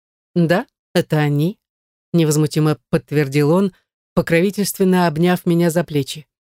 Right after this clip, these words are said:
«Нам нужно было двигаться дальше, а мне взять себя в руки», о чём я поняла, встретившись с тёплым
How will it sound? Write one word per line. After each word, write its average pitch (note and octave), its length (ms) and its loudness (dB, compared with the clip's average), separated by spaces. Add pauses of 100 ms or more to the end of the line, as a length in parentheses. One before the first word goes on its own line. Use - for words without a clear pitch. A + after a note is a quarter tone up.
(1000)
«Нам G#3+ 260 2
нужно G#3+ 260 2
было G#3 220 2
двигаться G3 500 0
дальше, F#3 500 -2 (420)
а F3 100 2
мне F#3+ 260 2
взять G#3 260 0
себя A#3 240 0
в B3+ 80 -2
руки», F#3 360 -4 (440)
о E3+ 80 2
чём E3+ 180 2
я D#3+ 140 0
поняла, E3 400 0
встретившись F#3 720 -2 (260)
с - 120 -8
тёплым G3+ 480 -2